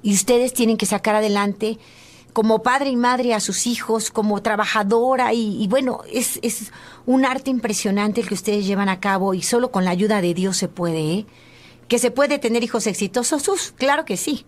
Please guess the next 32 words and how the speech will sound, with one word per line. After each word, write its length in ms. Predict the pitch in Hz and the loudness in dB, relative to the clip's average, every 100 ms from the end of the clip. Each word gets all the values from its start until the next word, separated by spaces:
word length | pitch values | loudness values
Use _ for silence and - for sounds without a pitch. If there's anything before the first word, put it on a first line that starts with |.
| - | -2
por 160 | 277 214 | 0 0
supuesto 500 | 247 185 233 247 269 | -2 -2 -2 -2 -4
que 120 | 214 | -4
sí. 200 | - 226 - - - - - | -4 -6 -8 -20 -20 -14 -2
Tengo 320 | 269 285 269 | 2 2 2
un 160 | 269 | 2
librito 560 | 277 269 302 - 233 - - | 2 2 0 0 -2 -4 -10
que 80 | 185 | -6
se 100 | 190 | -2
los 140 | 180 | -2
recomiendo, 440 | 190 208 220 226 | 0 2 2 2
se 140 | 233 196 | 2 2
llama 340 | 214 214 214 - - - - | 0 -2 -6 -10 -20 -16 0
Madres 580 | 233 240 254 247 247 - | 2 4 2 -2 -4 -2
Felices, 540 | 214 247 220 233 - | -2 -2 0 -2 -2
Hijos 400 | - 247 214 185 | -8 -4 -2 -2
Exitosos. 840 | 233 233 277 - 285 269 226 311 - - - - - - | -2 -2 -4 0 0 2 0 -2 -6 -12 -20 -20 -20 -6
Está 320 | 220 220 240 254 | -2 0 0 -2
dirigido 480 | 277 - 254 254 | -2 -2 -2 -2
tanto 280 | 254 196 190 | -2 -4 -2
a 40 | 185 | 0
mamás 400 | 185 202 277 - | 0 0 -2 -2
casadas, 640 | 320 - 233 240 285 - - _ | -2 0 0 0 -6 -12 -20 _
pero 240 | - 294 294 | 0 2 2
hay 160 | 254 277 | -2 -2
un 140 | 285 | -2
capítulo 800 | 277 277 311 - 226 208 277 - | -2 -2 -4 -4 -2 0 -2 -4
en 140 | - 202 | -4 -2
particular 560 | 233 262 - 233 208 | -2 -4 -4 -2 -2
para 160 | 208 202 | -2 -2
mamás 320 | 185 180 190 | 0 0 0
solas. 720 | - 214 190 160 - - - | 0 0 0 0 -4 -8 -8